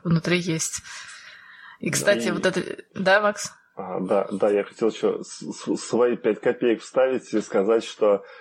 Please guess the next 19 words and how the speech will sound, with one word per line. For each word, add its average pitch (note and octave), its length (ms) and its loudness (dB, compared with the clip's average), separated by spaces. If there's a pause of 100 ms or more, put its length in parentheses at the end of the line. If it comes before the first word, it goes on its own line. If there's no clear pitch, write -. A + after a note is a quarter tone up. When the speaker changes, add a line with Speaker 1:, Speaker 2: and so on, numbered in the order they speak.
(300)
Speaker 2:
э, F2+ 640 4
ещё A#2 840 2
в - 120 -20
тысяча B2 340 0
девятьсот A#2 800 -2 (640)
шестьдесят C3 580 -2
пятом A#2+ 320 0
году B2+ 400 2 (920)
Луис A#2+ 560 2 (200)
Альварес, A#2 640 2
он G#2 140 0
как, - 240 -6
э, - 840 -2
как A#2+ 160 -2
раз C3 320 0
и A#2+ 300 2 (340)
предложил B2 640 2
использовать A2 760 -2 (520)
мюоны, C3 800 2